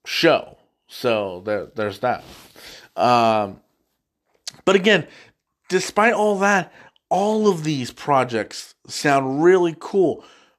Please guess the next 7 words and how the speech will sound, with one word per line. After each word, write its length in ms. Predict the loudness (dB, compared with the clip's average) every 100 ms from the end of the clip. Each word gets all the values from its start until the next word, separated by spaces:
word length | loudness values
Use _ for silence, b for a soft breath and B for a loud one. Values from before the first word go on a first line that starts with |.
| -2
Uh, 240 | 0 0
Creature 420 | -2 0 0 0
Commandos, 680 | -4 -2 0 0 0 -2 -4
Waller, 500 | -4 2 4 2 -2
Superman 580 | -4 -8 -4 -2 -2 -2
Legacy, 420 | 0 -2 -4 -6
Lanterns, 720 | -6 -4 -4 -2 -4 -6 -10